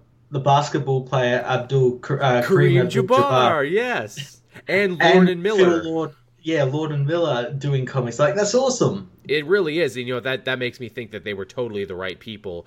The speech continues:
Speaker 2: for Sony to pick to oversee their Spider-Man universe. 'Cause it's
Speaker 1: Yeah,
Speaker 2: like,
Speaker 1: yeah.
Speaker 2: dude, how many, how many executive, like, big heads, you know, running whole movie franchises, how many of them not only get asked to write a comic,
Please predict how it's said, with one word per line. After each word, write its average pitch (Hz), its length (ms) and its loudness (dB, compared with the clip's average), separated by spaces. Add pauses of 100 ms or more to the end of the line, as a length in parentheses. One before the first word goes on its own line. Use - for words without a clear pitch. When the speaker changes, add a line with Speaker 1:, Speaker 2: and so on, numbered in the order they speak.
(300)
Speaker 2:
for 113 160 -10
Sony 104 440 -8
to 107 100 -14
pick 104 320 -12
to 117 100 -10
oversee 95 540 -10
their 92 200 -8
Spider-Man 107 600 -8
universe. 117 380 -10
'Cause 120 140 -12
it's 120 80 -4
Speaker 1:
Yeah, 117 60 -4
Speaker 2:
like, 107 120 -4
Speaker 1:
yeah. 110 120 -4
Speaker 2:
dude, 123 260 -4
how 123 180 -6
many, 131 240 -10 (300)
how 147 160 -2
many 156 180 -6
executive, 135 760 -4
like, 110 300 -8
big 123 300 -2
heads, 117 600 -6
you 113 80 -6
know, 113 120 -2
running 113 400 -4
whole 113 200 -4
movie 110 320 -8
franchises, 104 720 -8 (220)
how 165 180 -2
many 190 220 2
of 160 100 2
them 165 140 -4 (200)
not 139 260 -4
only 147 280 -4
get 131 300 -4
asked 113 400 -2
to 190 80 -2
write 175 240 -2
a 190 40 -6
comic, 185 440 -8